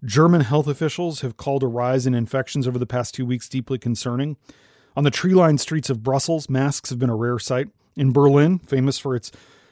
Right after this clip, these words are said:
pre-pandemic twenty-four hour party scene, police are struggling to break up crowds of revelers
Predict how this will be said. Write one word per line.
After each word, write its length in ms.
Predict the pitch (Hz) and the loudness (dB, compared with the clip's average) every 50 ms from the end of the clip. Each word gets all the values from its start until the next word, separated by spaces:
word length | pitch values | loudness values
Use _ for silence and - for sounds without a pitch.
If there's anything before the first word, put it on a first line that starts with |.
| _ _ - | _ _ -4
pre-pandemic 800 | - 175 180 - - 151 139 135 139 139 139 139 135 - - - | 0 0 0 2 2 2 4 4 4 4 4 2 0 -2 -6 -12
twenty-four 420 | - - 156 156 147 - 151 147 | -6 -2 0 0 2 2 2 2
hour 220 | 139 135 131 127 117 | 4 4 2 2 0
party 320 | - - 165 156 151 151 | -4 -2 -2 -2 0 -2
scene, 380 | 127 - 139 120 123 139 143 - _ | -2 -2 -2 -2 -2 -4 -6 -10 _
police 400 | - 131 139 151 151 - - - - | -6 -4 -2 -2 -2 -4 -6 -10 -8
are 100 | 127 113 | -8 -8
struggling 500 | - - - 156 147 139 165 160 160 139 | -8 -2 0 0 0 2 0 0 0 -2
to 60 | 127 | -2
break 240 | 110 131 127 113 - | -2 -2 -2 -2 -4
up 140 | 117 - _ | -6 -10 _
crowds 540 | - - 143 131 131 135 143 156 147 127 | -8 -4 -2 0 0 0 0 0 -2 -4
of 120 | 147 123 110 | -6 -4 -4
revelers 460 | 117 117 120 123 131 135 135 123 | -2 -2 0 2 2 2 0 0